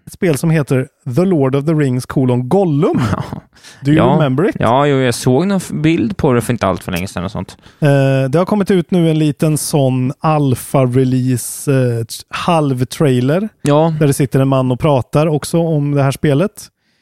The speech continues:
Speaker 1: Eh, det är då co-published by Nacon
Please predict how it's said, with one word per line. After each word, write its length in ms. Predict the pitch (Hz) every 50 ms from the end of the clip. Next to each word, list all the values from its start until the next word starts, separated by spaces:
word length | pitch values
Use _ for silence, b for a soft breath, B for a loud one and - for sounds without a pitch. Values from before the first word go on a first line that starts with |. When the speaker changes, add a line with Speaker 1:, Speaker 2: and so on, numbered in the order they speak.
| _ _ _ _ _ _ _ _ _ _ _ _ -
Speaker 1:
Eh, 720 | 185 180 170 170 156 147 147 143 139 135 131 127 127 135 143
det 160 | 147 170 190
är 40 | 202
då 120 | 185 156
co-published 920 | - - - 240 240 247 254 208 - - 240 233 208 170 165 180 185 175 - - 180 175
by 60 | 175
Nacon 960 | 175 180 190 196 190 180 165 139 - _ _ - 170 175 190 220 233 240 254